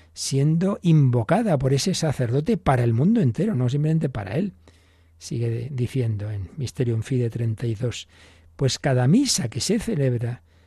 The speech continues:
se ofrece no solo por la salvación de algunos, sino también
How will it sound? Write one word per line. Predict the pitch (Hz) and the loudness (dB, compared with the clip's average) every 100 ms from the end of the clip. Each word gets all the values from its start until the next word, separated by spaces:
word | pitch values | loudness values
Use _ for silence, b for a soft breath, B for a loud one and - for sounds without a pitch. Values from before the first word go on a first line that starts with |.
| b | b
se | - 147 | -4 0
ofrece | 131 185 262 196 208 220 - - _ - | 0 0 0 0 -2 -4 -10 -20 _ 2
no | 139 202 294 | 4 4 4
solo | - 185 294 175 107 - _ _ _ _ _ | 2 2 2 2 -2 -10 _ _ _ _ _
por | 135 127 | -2 2
la | 131 | 2
salvación | 113 123 117 113 101 147 190 131 | 2 0 0 0 -2 0 0 0
de | |
algunos, | 107 104 175 226 110 - - b b b b - | -2 -4 -2 0 -2 -6 -14 b b b b -12
sino | - 214 214 127 127 - - | -2 2 4 2 0 -8 -2
también | 220 202 151 170 | 2 4 2 -2